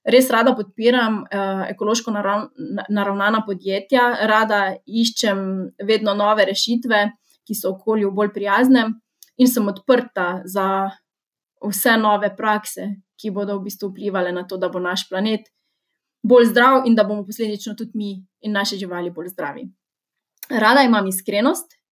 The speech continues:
eh, in upam si reči, da me ne more noben dobiti na laži, ker se v osno-, v osnovi ne znam lagati. Eh, cenim pristne medčloveške odnose in spoštovanje in rada se povezujem z ljudmi na podobni frekvenci.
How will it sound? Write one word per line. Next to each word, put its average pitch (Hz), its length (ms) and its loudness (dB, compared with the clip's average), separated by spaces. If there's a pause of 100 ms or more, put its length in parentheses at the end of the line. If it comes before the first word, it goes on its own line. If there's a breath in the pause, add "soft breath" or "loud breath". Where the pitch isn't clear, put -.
(160)
eh, 208 360 2
in 233 140 4
upam 269 220 4
si 233 140 -2
reči, 214 260 0
da 202 100 -2
me 196 100 -4
ne 190 80 -4
more 202 180 -2
noben 185 340 -2
dobiti 185 260 -8
na 160 80 -6
laži, 190 560 -4
ker 196 200 -4
se - 200 -10
v - 80 -4
osno-, - 280 -10 (100)
v - 100 -20
osnovi 185 540 -2
ne 170 100 -4
znam 175 240 -6
lagati. 175 420 -4 (560)
Eh, 208 280 4 (100)
cenim 285 360 8
pristne 247 340 2
medčloveške 202 580 0
odnose 214 440 0
in 202 120 -2
spoštovanje 196 760 -4 (500 soft breath)
in 254 120 6
rada 240 260 6
se 202 160 -4
povezujem 226 460 4
z 214 80 -2
ljudmi 233 240 4
na 220 140 2
podobni 208 340 0
frekvenci. 185 640 -8